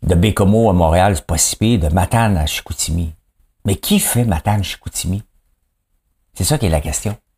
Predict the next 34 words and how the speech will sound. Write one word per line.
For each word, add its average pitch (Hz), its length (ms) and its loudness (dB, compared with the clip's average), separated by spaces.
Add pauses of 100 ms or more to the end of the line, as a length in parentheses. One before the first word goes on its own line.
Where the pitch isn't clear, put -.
(140)
hein ? 151 80 -4 (1800)
Ça, - 120 -2
c'est 113 160 0
une 95 200 2
affaire. 85 340 0
Ça, 120 200 0
ça, 113 160 0
c'est 135 200 2
sûr, 214 240 2
c'est - 200 -2
arrangé 92 360 2
avec - 220 -2
Pascal 80 340 -2
Bérubé, 76 600 -2
hein ? - 40 -12 (460)
Il 87 100 2
a, 90 140 6
hein ? 123 240 2 (320)
Il 98 80 2
a 104 60 4
été 123 180 0
consulté, 107 540 2
puis 107 100 0
il 92 40 2
a - 20 0
dit, « 98 220 0
Je - 240 -6
te - 100 0
parle 131 320 0
pas, 123 300 0 (180)
c'est - 260 -6
pas 82 100 0
Matane 85 400 2
dedans. » 67 280 -2